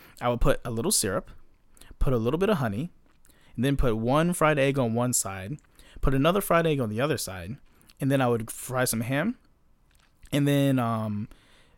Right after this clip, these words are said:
and then put the ham on there, or bacon, doesn't matter, and then you just, and then you put cheese on there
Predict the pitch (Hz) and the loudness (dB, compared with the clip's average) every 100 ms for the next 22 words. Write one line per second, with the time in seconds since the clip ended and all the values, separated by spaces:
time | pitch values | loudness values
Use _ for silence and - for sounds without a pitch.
0 | - 135 123 123 120 - 113 110 131 147 | -8 -2 0 0 2 0 0 -2 -2 -2
1 | 107 98 101 113 - - - 147 156 147 | -2 -6 -10 -10 -14 -20 -2 6 8 6
2 | 113 104 107 117 92 95 101 - - 143 | 2 -2 -4 -6 -8 -10 -12 -14 -4 0
3 | 143 143 127 117 - _ _ _ _ _ | 2 2 0 -4 -6 _ _ _ _ _
4 | _ - 139 123 120 117 - 147 123 90 | _ -8 -2 0 0 -2 0 -2 -2 -6
5 | 98 - | -10 -16